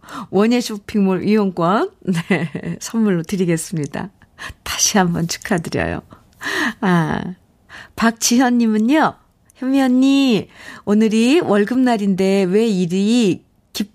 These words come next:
기쁘지가 않을까요? 줄줄이 빠져나갈 곳만 있어서 그런 걸까요?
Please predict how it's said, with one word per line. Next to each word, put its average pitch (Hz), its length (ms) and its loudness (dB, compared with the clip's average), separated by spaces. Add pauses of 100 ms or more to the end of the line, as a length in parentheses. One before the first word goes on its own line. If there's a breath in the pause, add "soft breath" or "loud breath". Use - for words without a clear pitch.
(300)
기쁘지가 190 600 -2
않을까요? 180 1200 0 (360 loud breath)
줄줄이 233 580 -2
빠져나갈 311 600 0
곳만 208 420 0
있어서 185 440 -2
그런 185 400 -2
걸까요? 185 800 0